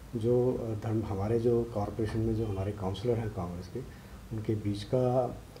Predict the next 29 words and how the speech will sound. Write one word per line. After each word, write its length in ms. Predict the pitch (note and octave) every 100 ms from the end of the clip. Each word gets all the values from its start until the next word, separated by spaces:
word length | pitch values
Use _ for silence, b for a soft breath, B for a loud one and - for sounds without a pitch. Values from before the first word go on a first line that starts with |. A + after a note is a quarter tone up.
| - B2
अ, 40 |
आपस 460 | G#2+ - - A#2 -
का 120 | B2
संवाद 340 | A#2 A2 A2
अच्छा 260 | G#2+ - B2+
रहेगा 400 | A2 A#2 A2+ D3 - - - - - - - - -
और 160 | - C3+
जो 240 | - D3
भी, 280 | C#3+ D3 D#3
अ, 400 | - B2 G#2+ A2
आगे 280 | A2 A#2 A#2
की 180 | B2 B2
रणनीति 400 | A2 B2+ B2+ B2+
होगी 240 | G#2 G2+ C3+ B B B - -
उनके 220 | A2+ A#2
साथ 180 | A#2 A#2+
बैठ 280 | G#2+ G#2 F#2+
के 280 | - A2 -
बना 260 | G#2+ F#2+
दी 100 | F2+
जाएगी। 520 | E2 E2 E2 - -
तो 360 | D3 D#3 D#3 C#3
सरकार 420 | - G#2 A#2+ B2
के 140 | A#2 C3+
अधिकार 360 | A2 - A#2+
क्षेत्र 380 | A#2 - A2 G#2
की 120 | A2
बात 240 | - F#2+ G2
है 220 | E2+